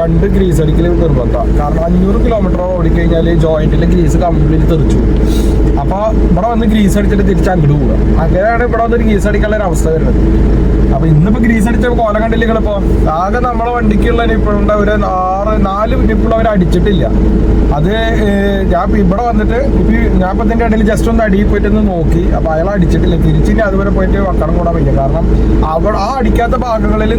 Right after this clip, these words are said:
നാട്ടിൽ നിന്ന് അടിച്ചാലും കുഴപ്പമില്ല. ഈ ഇവിടുത്തെ ഒരുമാതിരി മൈദയാണ്, മൈദ കലക്കി വെച്ചിട്ട് ഇതിന്റെ ഗ്രീസ്, നല്ല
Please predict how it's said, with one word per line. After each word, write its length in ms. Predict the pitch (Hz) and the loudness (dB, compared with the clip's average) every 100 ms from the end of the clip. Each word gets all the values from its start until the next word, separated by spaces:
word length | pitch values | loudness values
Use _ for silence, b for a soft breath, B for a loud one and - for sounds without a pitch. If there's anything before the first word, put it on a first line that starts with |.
| 220 | -2
നാട്ടിൽ 200 | 190 180 | -2 -2
നിന്ന് 120 | 208 | 0
അടിച്ചാലും 280 | 196 202 190 | 0 0 0
കുഴപ്പമില്ല. 320 | 147 143 147 135 | -2 0 0 2
ഈ 240 | 175 214 202 | 0 0 0
ഇവിടുത്തെ 300 | 170 180 - 220 | 0 0 0 0
ഒരുമാതിരി 380 | - 220 214 202 | 0 0 0 0
മൈദയാണ്, 560 | 180 165 170 185 214 151 139 | 0 0 2 0 0 0 0
മൈദ 220 | 143 147 185 | 0 0 0
കലക്കി 220 | 196 - 180 | 0 0 0
വെച്ചിട്ട് 220 | 175 170 | 0 0
ഇതിന്റെ 180 | 170 170 - - - - - - - - - - | 0 0 0 0 0 0 2 2 0 0 0 0
ഗ്രീസ്, 260 | 151 143 131 | 2 2 0
നല്ല 120 | 135 | 0